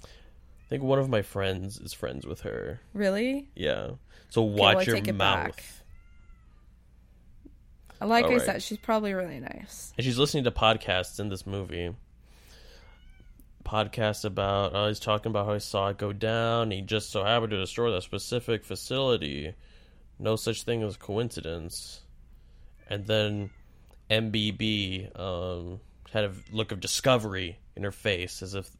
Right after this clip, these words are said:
Speaker 1: that podcast is, um, what's it called? I forgot what I was even saying.
Speaker 2: That <laughs> podcast is filling your head with garbage.
Speaker 1: Okay, s-, I like
Speaker 2: Tom
Speaker 1: that
Speaker 2: and
Speaker 1: this
Speaker 2: Scary's
Speaker 1: movie
Speaker 2: parents.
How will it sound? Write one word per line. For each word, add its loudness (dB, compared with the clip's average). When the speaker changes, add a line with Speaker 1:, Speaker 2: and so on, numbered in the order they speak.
Speaker 1:
that -2
podcast -2
is, -12
um, -6
what's -6
it -14
called? -8
I -2
forgot -2
what -4
I -6
was -10
even -8
saying. -6
Speaker 2:
That 4
<laughs> -6
podcast 12
is -2
filling 2
your 2
head 4
with -4
garbage. 2
Speaker 1:
Okay, 4
s-, -2
I 8
like 8
Speaker 2:
Tom 6
Speaker 1:
that 8
Speaker 2:
and 4
Speaker 1:
this 4
Speaker 2:
Scary's 6
Speaker 1:
movie 0
Speaker 2:
parents. -6